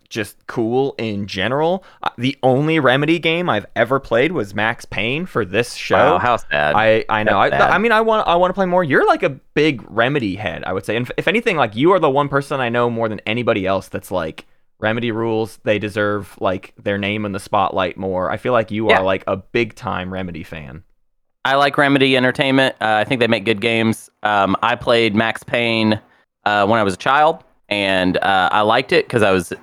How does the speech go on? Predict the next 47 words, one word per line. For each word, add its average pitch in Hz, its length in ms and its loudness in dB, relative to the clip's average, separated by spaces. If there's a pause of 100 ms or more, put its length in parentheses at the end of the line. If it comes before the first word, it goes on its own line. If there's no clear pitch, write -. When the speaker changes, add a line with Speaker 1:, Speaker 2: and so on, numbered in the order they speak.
(120)
Speaker 2:
uh, 95 260 4
an 101 120 2
idiot. 123 440 4 (540)
Um, 95 500 2 (240)
and, 101 520 2 (220)
and 123 220 0
now 170 240 4
I'm 135 120 2
an 123 60 2
adult, 120 440 2
and 107 80 0
I 104 80 0
still 156 240 2
like 101 180 2
Max 92 220 -2
Payne 92 320 0
because 92 360 0
Speaker 1:
<laughs> 78 100 2
Speaker 2:
I've 90 140 -2
come 104 200 0
back 92 200 -2
around, 90 500 2
and - 160 2
I'm 87 140 2
an - 80 2
idiot 87 340 2
again. 85 400 0 (280)
I, 147 220 2
I 175 40 2
think 220 160 2
I 208 100 4
do 165 400 4
every 185 280 4
other 165 200 4
decade, 92 520 0
you 107 120 -2
know? 113 220 4
Like, 110 220 2
so 113 220 4
in 107 60 4
Speaker 1:
Mm-hmm. 131 80 6
Speaker 2:
my 120 120 4
teens, 190 460 4
I 127 120 4
was 127 140 2
an 117 80 2
idiot. 90 380 2